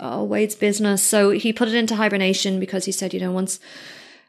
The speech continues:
borders are open, it's gonna be all good. We can open up again." But he had, eh, eh, not let go, but his team, like, he, his team had to move on and get other jobs. So it kind of came down to this thing of, okay, he could get the business going again this year because borders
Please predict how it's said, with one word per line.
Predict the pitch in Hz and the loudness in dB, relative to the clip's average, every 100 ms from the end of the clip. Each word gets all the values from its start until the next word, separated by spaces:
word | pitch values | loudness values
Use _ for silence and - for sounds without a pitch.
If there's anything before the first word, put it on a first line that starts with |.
| _ - | _ 2
borders | 269 269 254 | 6 6 6
are | 220 | 6
open, | 214 220 220 | 4 4 0
it's | 196 | 2
gonna | 208 202 | 2 4
be | 202 | 6
all | 196 | 6
good. | 190 190 185 | 6 6 6
We | 185 | 2
can | 185 185 | 0 0
open | 185 196 | 0 0
up | 185 | 0
again." | 185 185 185 185 | 0 2 2 2
But | 196 | 0
he | 196 208 | 4 6
had, | 196 185 _ - _ - _ - | 6 2 _ -20 _ -20 _ -4
eh, | - | -2
eh, | - - _ - | -2 -4 _ -6
not | 208 208 | -4 -2
let | 190 180 | -4 0
go, | 185 180 | 4 4
but | 175 185 | 4 -2
his | 180 - | -4 -2
team, | 196 185 | 0 0
like, | 180 - | 0 -2
he, | 190 - | -4 -4
his | 190 185 | -4 -2
team | - 190 180 - | 0 0 0 -4
had | 180 - | -4 -2
to | 185 | 0
move | 180 | 2
on | 185 180 | 4 4
and | |
get | 180 180 | 4 4
other | 170 | 4
jobs. | 208 214 175 - | 4 6 4 4
So | 185 185 - - - - - - | 2 0 -6 -18 -18 -20 -12 -6
it | - | 2
kind | 220 | 4
of | 240 | 6
came | 233 214 | 6 6
down | 202 | 6
to | 196 | 4
this | 202 | 2
thing | 220 202 | 2 4
of, | 190 175 | 4 2
okay, | 202 185 | 2 4
he | 190 | 2
could | 190 | 2
get | 202 | 2
the | 214 | 4
business | 208 202 202 | 2 4 2
going | 202 190 190 | 2 2 2
again | 180 185 | 2 0
this | 180 - | 2 2
year | 175 175 | 2 2
because | 175 180 180 | 0 -2 0
borders | 180 185 185 | 2 4 2